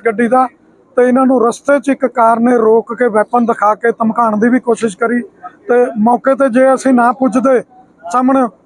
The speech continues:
ਤਾਂ ਇਹਨਾਂ ਤੇ ਉਹ ਕੋਈ, ਮੈਂ ਸਮਝਦਾ ਵੀ ਇਹਨਾਂ ਦਾ ਨੁਕਸਾਨ ਵੀ ਕਰ ਸਕਦੇ ਸੀ। ਸਾਨੂੰ ਦੇਖ ਕੇ ਜਿਹੜੀ ਸਕੋਡਾ ਗੱਡੀ ਸੀ ਵਾਪਸ ਭੱਜ ਗਈ। ਇੱਥੇ ਜਿਹੜੀ ਗੱਡੀ ਇਹ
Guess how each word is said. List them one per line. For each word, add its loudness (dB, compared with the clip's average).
ਤਾਂ 2
ਇਹਨਾਂ 4
ਤੇ 2
ਉਹ 2
ਕੋਈ, 0
ਮੈਂ 2
ਸਮਝਦਾ 0
ਵੀ 2
ਇਹਨਾਂ 2
ਦਾ 2
ਨੁਕਸਾਨ -2
ਵੀ 0
ਕਰ -2
ਸਕਦੇ 0
ਸੀ। 0
ਸਾਨੂੰ 0
ਦੇਖ 2
ਕੇ 0
ਜਿਹੜੀ 0
ਸਕੋਡਾ -2
ਗੱਡੀ -2
ਸੀ -4
ਵਾਪਸ -2
ਭੱਜ -2
ਗਈ। 0
ਇੱਥੇ 0
ਜਿਹੜੀ 2
ਗੱਡੀ 0
ਇਹ 2